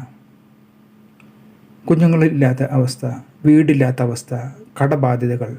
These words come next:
രോഗപീഠകൾ, അനേകം ശാരീരിക പ്രയാസങ്ങളിലൂടെ കടന്നു പോകുന്ന എല്ലാ മക്കളെയും അമ്മയുടെ വിമല ഹൃദയത്തിലേക്ക് സമർപ്പിച്ച് പ്രാർത്ഥിക്കുകയാണ്. അമ്മേ, ഞങ്ങളുടെ യാചനകൾ കേൾക്കണമേ. ഞങ്ങളുടെ ഓരോ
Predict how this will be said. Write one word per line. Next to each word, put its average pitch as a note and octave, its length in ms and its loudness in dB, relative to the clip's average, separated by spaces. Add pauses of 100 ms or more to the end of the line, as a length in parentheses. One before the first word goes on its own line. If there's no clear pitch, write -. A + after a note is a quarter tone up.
(460)
രോഗപീഠകൾ, C3+ 760 0 (1700)
അനേകം D3 460 2
ശാരീരിക C#3 600 2 (480)
പ്രയാസങ്ങളിലൂടെ C3+ 840 0 (140)
കടന്നു C3 300 0
പോകുന്ന B2 320 -2 (200)
എല്ലാ D3+ 340 0
മക്കളെയും B2+ 420 -4 (100)
അമ്മയുടെ B2+ 360 -2
വിമല C#3+ 340 2
ഹൃദയത്തിലേക്ക് A2+ 680 -6
സമർപ്പിച്ച് A#2+ 600 -4
പ്രാർത്ഥിക്കുകയാണ്. B2 720 -2 (580)
അമ്മേ, A#2+ 300 0 (440)
ഞങ്ങളുടെ C3 380 4 (160)
യാചനകൾ B2+ 500 2 (100)
കേൾക്കണമേ. C3 540 2 (580)
ഞങ്ങളുടെ C3+ 460 4 (300)
ഓരോ D#3 280 2